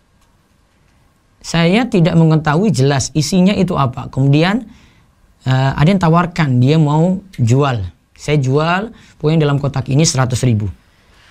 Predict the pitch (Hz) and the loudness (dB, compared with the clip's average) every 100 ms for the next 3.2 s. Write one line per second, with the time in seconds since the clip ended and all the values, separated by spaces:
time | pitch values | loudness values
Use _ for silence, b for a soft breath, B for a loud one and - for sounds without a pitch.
0 | b b _ _ _ _ - 175 220 247 | b b _ _ _ _ -4 0 2 2
1 | 247 220 269 240 - - 147 151 120 110 | 2 2 0 -2 -4 -6 -2 -2 -2 -2
2 | 120 127 117 113 143 220 226 247 247 277 | -2 0 -2 0 0 2 2 2 0 0
3 | 208 147 | -2 -4